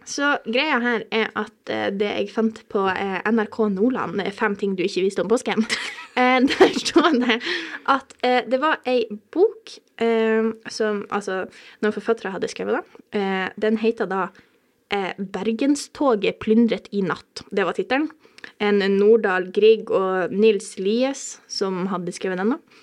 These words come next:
Eh, og så hadde han broren til han ene her, han, eh, Harald Grieg, han hadde da kjøpt en sånn der, eh,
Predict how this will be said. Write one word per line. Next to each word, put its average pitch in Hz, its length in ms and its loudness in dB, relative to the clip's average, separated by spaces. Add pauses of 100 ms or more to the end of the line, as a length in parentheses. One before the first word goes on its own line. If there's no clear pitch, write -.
(340)
Eh, 302 180 0
og 302 80 -2
så 349 80 2
hadde 381 140 4
han 349 80 2
broren 349 340 8
til 202 140 -6
han 175 40 -6 (100)
ene 202 120 0
her, 175 240 -2 (140)
han, 185 240 -4
eh, 175 100 -4
Harald 214 340 0
Grieg, 170 280 -4
han 247 140 2
hadde 320 200 0
da 269 320 2
kjøpt - 600 -6
en 190 100 -2
sånn 196 160 -8
der, 185 560 -4
eh, 196 40 -6